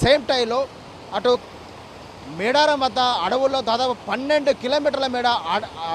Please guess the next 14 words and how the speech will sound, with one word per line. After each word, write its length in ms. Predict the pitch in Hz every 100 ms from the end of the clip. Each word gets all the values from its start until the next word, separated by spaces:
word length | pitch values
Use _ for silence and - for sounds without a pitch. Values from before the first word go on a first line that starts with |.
| 170
అడవి 240 | 185 254 277
మొత్తం 300 | 247 - 233
తుడిచిపెట్టుకుపోయింది. 1040 | - 247 233 285 269 254 233 233 226 247 - - - - - - -
భీకర 280 | 269 330 285
గాలులు 360 | 233 254 285
బీభత్సం 480 | 185 202 254 285 277
సృష్టించాయి. 480 | 226 226 190 185 143 - - - -
సుడిగుండాల 720 | 202 240 262 262 277 277 254 - - - - - - - - - 185
తరహాలో 380 | 240 254 262
ఏర్పడినటువంటి 640 | 240 226 233 233 226 226 220 -
ఆ 160 | 190 226
బీభత్సం 440 | 196 247 262 269
ఇప్పటికి 340 | 226 202 240
కూడా 240 | 233 240